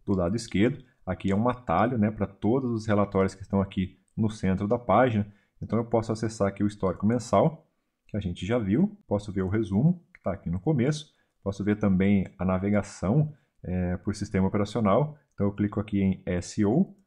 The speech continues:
Eu vejo aqui que o acesso predominante vem do Mac, depois o Windows, teve alguns acessos aqui que não conseguiu identificar, e depois um acesso Linux. Você pode verificar também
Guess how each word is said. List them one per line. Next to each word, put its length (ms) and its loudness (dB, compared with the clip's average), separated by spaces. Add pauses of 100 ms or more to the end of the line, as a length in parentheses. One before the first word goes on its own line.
(1040)
Eu 120 2
vejo 240 0
aqui 240 -2
que 180 -2
o 380 -2
acesso 400 -2
predominante 600 4
vem 160 -2
do 100 0
Mac, 320 2
depois 400 -2
o 60 2
Windows, 560 0
teve 160 0
alguns 240 0
acessos 420 0
aqui 220 -2
que 100 -2
não 140 2
conseguiu 340 -4
identificar, 720 0 (280)
e 40 -8
depois 560 -2
um 140 0
acesso 580 -2 (380)
Linux. 560 2 (340)
Você 180 -6
pode 240 2
verificar 420 0
também 520 2